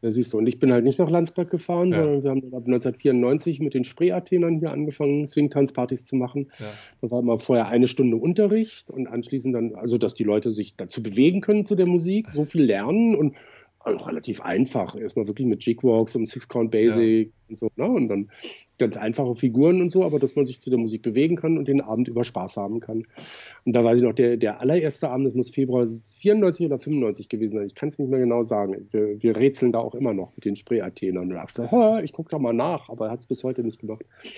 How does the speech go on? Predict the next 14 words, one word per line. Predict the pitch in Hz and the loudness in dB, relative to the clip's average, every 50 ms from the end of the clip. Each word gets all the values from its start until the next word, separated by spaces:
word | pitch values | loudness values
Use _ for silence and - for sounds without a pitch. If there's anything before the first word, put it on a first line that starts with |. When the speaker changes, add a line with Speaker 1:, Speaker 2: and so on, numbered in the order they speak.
| - - - - - - | -20 -20 -20 -20 -18 -18
Speaker 2:
Okay. | 127 - - 110 113 127 | -14 -14 -14 -14 -10 -6
Speaker 1:
Ähm, | - 139 120 117 117 113 110 - _ _ _ _ _ _ _ _ _ - - _ _ - - _ | -2 -2 0 2 2 0 0 -2 _ _ _ _ _ _ _ _ _ -20 -20 _ _ -20 -8 _
da | - 120 107 110 120 139 151 151 156 160 160 165 160 - _ _ | -2 0 0 0 -2 -2 -2 -2 -2 -2 -4 -6 -8 -12 _ _
war's | 113 123 127 131 - | -6 -4 -4 -2 -2
dann | - 131 120 | -2 -2 0
so, | 123 131 127 | 0 0 -2
die, | 117 127 120 110 107 | 0 0 -2 -2 -2
der | - 101 107 - - | -4 -6 -8 -6 -6
allererste | 131 151 180 160 175 165 - - - 151 - | -4 -4 -4 -4 -6 -8 -8 -8 -10 -10 -8
Abend, | 151 139 139 143 147 147 147 143 - 131 | -6 -6 -2 -2 0 0 -2 -2 -4 -6
da | 120 | -6
haben, | 117 117 117 120 117 117 117 117 117 117 117 - - - _ _ _ _ _ _ _ _ | -4 -4 -4 -2 0 0 2 2 2 0 -2 -6 -12 -20 _ _ _ _ _ _ _ _
ich | - - | -16 -8
glaube | - 127 113 117 117 120 120 120 123 123 | -6 -4 -2 -2 -2 -2 -2 -2 -4 -6